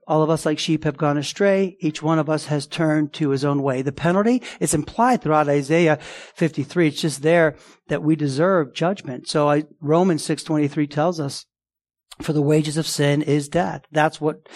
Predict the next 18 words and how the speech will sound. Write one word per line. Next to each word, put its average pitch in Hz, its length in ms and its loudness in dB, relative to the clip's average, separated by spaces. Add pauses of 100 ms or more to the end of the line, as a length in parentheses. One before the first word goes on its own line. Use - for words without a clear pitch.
(240)
is 143 380 2 (380)
implied 165 500 2
in 170 40 0
Isaiah 160 340 0
fifty-three. 170 640 -4
That's 151 260 -2
what 170 80 -8
we 147 160 2
deserve 139 720 0
and 143 120 -6
confirmed 143 420 -2
in 131 80 -6
the 135 60 -4
New 143 140 0
Testament. 135 540 -6
What's 151 200 -2
the 185 80 -2
provision? 165 640 -2